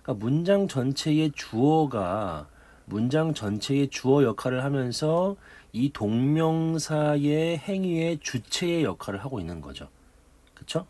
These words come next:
예. 그래서 동명사의 의미상의 주어가 문장 전체의 주어죠. 두 가지 역할을 겸하고 있는 겁니다. 자, 그런데 이 번을 보시면 일단 자랑스러워하는 거는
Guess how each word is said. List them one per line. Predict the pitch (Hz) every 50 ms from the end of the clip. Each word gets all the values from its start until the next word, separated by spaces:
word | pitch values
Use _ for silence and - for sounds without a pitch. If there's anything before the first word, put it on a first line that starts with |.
| -
예. | 92 87 85 80 71 71 69
그래서 | 95 98 95 135 143 160 175 - - - - - -
동명사의 | - 98 107 117 123 127 131 127 - 123 117 120 120 101
의미상의 | 101 101 107 123 143 143 135 139 123 120 117 107
주어가 | - - - 104 113 123 120 95 80 80 90 120 151 - - - _ -
문장 | 92 95 98 104 110 107 104 95
전체의 | 87 85 82 - - 95 90 82
주어죠. | - - - 98 107 117 107 - 78 76 90 120 139 - _ - - _ - -
두 | 101 101
가지 | 113 113 104 104 101
역할을 | 90 85 - - 90 87 85 80
겸하고 | - 90 87 92 90 113 110 98 85
있는 | 80 80 78
겁니다. | 73 71 69 71 69 87 110 147 165 160 _ _ - - - - - - - - -
자, | - 85 -
그런데 | - 107 123 127 113 110
이 | 98 87 90 101 117 147 147
번을 | 190 185 175 165 135
보시면 | 95 82 76 - 82 104 139 127 98 - - _ - - - - - - - - - - - - - - - -
일단 | - 117 120 - 151 151 147 143 135 120 -
자랑스러워하는 | - - - 101 101 120 156 185 202 208 196 - 196 185 175 175 165 165 156 147 160 156 151 151 151 147
거는 | 135 139 135 147 165 180 180 156 120